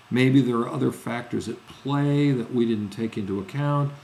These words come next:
Maybe we did think of everything that was possible to think of, and something came in out of the blue. If a person had a perfect mind, and saw everything,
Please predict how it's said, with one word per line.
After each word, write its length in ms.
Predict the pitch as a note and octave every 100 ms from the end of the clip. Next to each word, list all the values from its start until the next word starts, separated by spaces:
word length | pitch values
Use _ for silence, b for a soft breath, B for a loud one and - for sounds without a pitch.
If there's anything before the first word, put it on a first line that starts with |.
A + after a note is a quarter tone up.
| B -
Maybe 220 | G#2 B2
we 140 | A#2+
did 200 | C3 D3
think 180 | C#3+ D3
of 80 | D3
everything 320 | D#3 D#3 E3
that 60 | F3
was 100 | D3
possible 440 | E3+ F#3+ G3 F3
to 100 | D#3
think 220 | D3 F#3
of, 240 | F#3 F#3 F3+
and 180 | F#3 E3+
something 400 | F3 F3 F3 D#3+
came 240 | D#3+ D#3+
in 140 | D3+
out 200 | C3+ B2+
of 80 | A#2+
the 60 | A2
blue. 340 | G2+ G2+ F#2 - - - - B B B B B B B B - - -
If 540 | - B3+ A3+ D3+ A2+
a 80 | A2
person 680 | - - C#3+ B2 - F#2 F2
had 600 | - A#2 A#2 A2 F#2+ F2+ -
a 100 | C3+
perfect 520 | - C#3+ C3 G#2+ -
mind, 520 | G2+ G#2 F#2 - - - - - - - G#2+
and 120 | G#2
saw 260 | - A2+
everything, 800 | A2+ B2 A#2 G2+ - - - C#3+